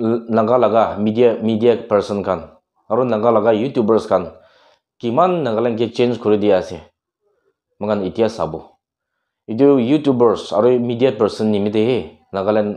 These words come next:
আস্তে আস্তে চেঞ্জ হোৱা মোক এতিয়া দেখি পাই আছে। গভৰ্ণমেণ্ট ক'তে এইটো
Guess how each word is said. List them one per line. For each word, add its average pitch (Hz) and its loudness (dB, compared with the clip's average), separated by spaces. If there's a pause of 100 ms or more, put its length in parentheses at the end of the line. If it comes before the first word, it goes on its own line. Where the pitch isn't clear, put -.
(180)
আস্তে 110 -6 (120)
আস্তে 143 -2 (160)
চেঞ্জ 113 2 (120)
হোৱা 92 4 (440)
মোক 92 -4 (160)
এতিয়া 110 0
দেখি 87 -8
পাই 87 0
আছে। 80 -10 (880)
গভৰ্ণমেণ্ট 135 2 (140)
ক'তে 151 2 (1000)
এইটো 107 0